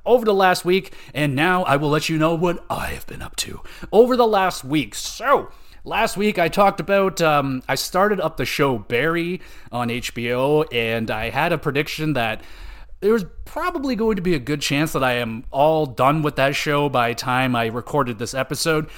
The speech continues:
Almost, almost. I got through three seasons of Barry in one week. It is that fucking good. It is such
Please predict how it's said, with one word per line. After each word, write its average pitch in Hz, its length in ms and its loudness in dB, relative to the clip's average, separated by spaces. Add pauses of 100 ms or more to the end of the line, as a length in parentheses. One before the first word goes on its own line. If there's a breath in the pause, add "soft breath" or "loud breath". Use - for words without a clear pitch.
(380 loud breath)
Almost, 170 640 4
almost. 156 500 4
I 143 80 0
got 143 240 2
through 139 160 -2
three 175 460 -4
seasons 170 480 -2
of 123 120 -2
Barry 165 480 0
in 135 200 -2
one 143 260 0
week. 143 340 -2
It 127 160 -4
is 117 200 -4
that 135 260 -4
fucking 151 400 -2
good. 151 380 -2
It 131 120 -4
is 123 200 -8
such - 500 -4